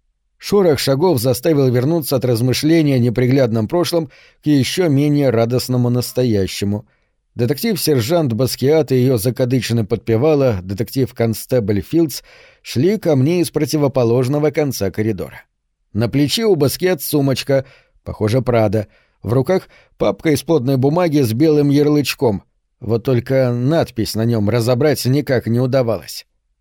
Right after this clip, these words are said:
Детектив-констебль кивнула дежурным. Один из них проворно распахнул дверь в палату,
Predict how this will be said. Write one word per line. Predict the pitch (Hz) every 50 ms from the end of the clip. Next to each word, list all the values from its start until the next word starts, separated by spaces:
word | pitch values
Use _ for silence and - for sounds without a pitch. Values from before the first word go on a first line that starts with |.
| _ _ _ _ -
Детектив-констебль | 95 127 120 135 127 107 - 165 147 - - - 123 117 110 104 - - 170 165 151 147 131 120
кивнула | - 135 135 120 139 151 156 151 151
дежурным. | 143 135 151 139 117 127 117 107 104 107 110 104 98 - _ - - _ _ _ _
Один | _ - 104 123 175 196
из | 190 156 131
них | 160 180 175 -
проворно | - 135 127 123 143 170 170 151 151 143
распахнул | 135 127 - - 127 113 - 147 160 160 143
дверь | 117 113 131 120
в | 107 -
палату, | - 117 117 139 170 175 196 208 196